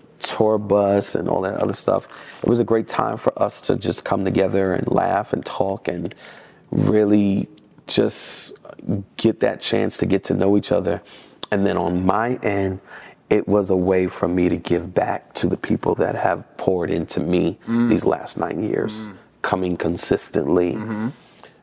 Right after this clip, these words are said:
Speaker 1: to everything, the engagements, the rehearsals.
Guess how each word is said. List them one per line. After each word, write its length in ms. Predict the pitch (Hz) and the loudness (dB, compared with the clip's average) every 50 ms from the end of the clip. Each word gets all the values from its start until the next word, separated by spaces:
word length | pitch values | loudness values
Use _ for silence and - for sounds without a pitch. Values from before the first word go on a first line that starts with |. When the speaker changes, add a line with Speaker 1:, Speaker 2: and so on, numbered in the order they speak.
| _ _ | _ _
Speaker 1:
to 260 | - - - 98 92 87 - - | -4 0 0 2 2 0 0 0
everything, 720 | 98 95 90 104 87 87 - - - 104 107 101 107 107 110 101 | -2 -2 2 0 0 0 0 0 -2 -2 -2 -2 -4 -4 -4 -2
the 180 | - - 90 - | 0 -2 0 0
engagements, 840 | 92 90 90 92 92 92 90 87 92 - - - - - - - - | -2 -2 0 0 2 2 2 0 0 -2 -4 -4 -4 -4 -4 -2 -2
the 100 | - 92 | -2 0
rehearsals. 800 | 92 92 - - 92 92 87 - - - 76 82 85 - - | 0 -2 0 0 0 0 0 -4 -2 0 2 2 0 -2 -6